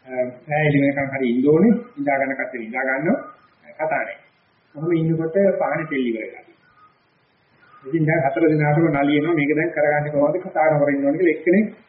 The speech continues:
මේ කැපකාර කතා කරලා පහනේ තෙල් ඉවරුණා කියලා.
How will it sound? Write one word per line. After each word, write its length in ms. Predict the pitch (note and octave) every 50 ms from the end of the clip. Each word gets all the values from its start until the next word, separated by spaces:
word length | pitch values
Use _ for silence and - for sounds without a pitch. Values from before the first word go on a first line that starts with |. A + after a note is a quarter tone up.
| _ _ _ _ _
මේ 240 | E3 D#3+ D#3 D3 C#3+ C#3+ C#3+ - - _ _ _ D#3 D3+
කැපකාර 400 | D3 D3 C#3+ C#3 C#3+ D3+ D3 C#3+
කතා 280 | C#3+ C#3+ C3+ C#3 C#3+ C#3
කරලා 240 | C#3 E3 F3+ F#3 -
පහනේ 300 | F3+ D#3+ D3 D3+ D3+ C#3+
තෙල් 180 | C#3+ C#3+ C3+ C3
ඉවරුණා 360 | C3 C3 B2+ B2+ B2 A#2+ A#2
කියලා. 240 | - - - _